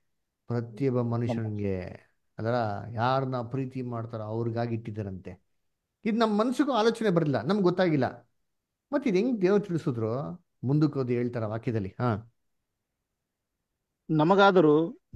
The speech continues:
Speaker 2: ದೇವರು ತನ್ನ ಆತ್ಮನ ಮೂಲಕ ಅದನ್ನು ಪ್ರಕಟಿಸಿದನು.
Speaker 1: ಹಾ, ದೇವ್ರು
Speaker 2: ಆ
Speaker 1: ಇದನ್ನ
Speaker 2: ಆತ್ಮನು
Speaker 1: ಹಾ, ಓದಿ, ಓದಿ. ಆತ್ಮನು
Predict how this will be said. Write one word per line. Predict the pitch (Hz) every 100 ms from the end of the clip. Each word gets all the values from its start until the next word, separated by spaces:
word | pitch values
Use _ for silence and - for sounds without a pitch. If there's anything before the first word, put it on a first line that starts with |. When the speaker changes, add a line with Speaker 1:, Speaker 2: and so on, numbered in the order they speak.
| 110
Speaker 2:
ದೇವರು | 160 196 180 175 180
ತನ್ನ | - 160 160 139
ಆತ್ಮನ | 151 - 196 180
ಮೂಲಕ | 165 156 143 -
ಅದನ್ನು | 175 - 147 151 175
ಪ್ರಕಟಿಸಿದನು. | 175 156 165 156 - 147 127 104 110
Speaker 1:
ಹಾ, | 127 170 175 156 120 101
ದೇವ್ರು | 151 233 285 269
Speaker 2:
ಆ |
Speaker 1:
ಇದನ್ನ |
Speaker 2:
ಆತ್ಮನು | 147 165 220 233 214 196 214 - _
Speaker 1:
ಹಾ, | 135 110
ಓದಿ, | 110 139 117
ಓದಿ. | 104
ಆತ್ಮನು | 113 151 147 131 151 277 285 -